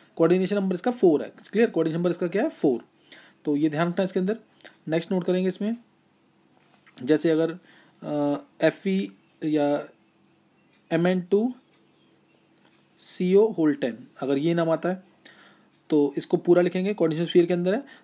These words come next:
तो उन्हें डेका कार्बोनिल, डेका कार्बोनिल,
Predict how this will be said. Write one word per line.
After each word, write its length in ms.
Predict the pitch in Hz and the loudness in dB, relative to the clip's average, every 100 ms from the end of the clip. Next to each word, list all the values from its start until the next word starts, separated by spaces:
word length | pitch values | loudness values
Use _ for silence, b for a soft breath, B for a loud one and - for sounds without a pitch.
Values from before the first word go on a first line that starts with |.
| - | -2
तो 60 | |
उन्हें 220 | 165 185 147 | 0 0 0
डेका 280 | 151 151 208 | 0 2 2
कार्बोनिल, 500 | 165 143 151 220 294 - _ _ _ _ _ _ _ _ _ _ _ _ _ _ _ _ - | 2 0 -2 -2 -4 -10 _ _ _ _ _ _ _ _ _ _ _ _ _ _ _ _ -18
डेका 520 | 131 147 143 - 196 226 - _ _ - | -4 -2 -2 -2 -2 -2 -8 _ _ -2
कार्बोनिल, 600 | 147 147 156 165 214 | 0 0 -2 0 0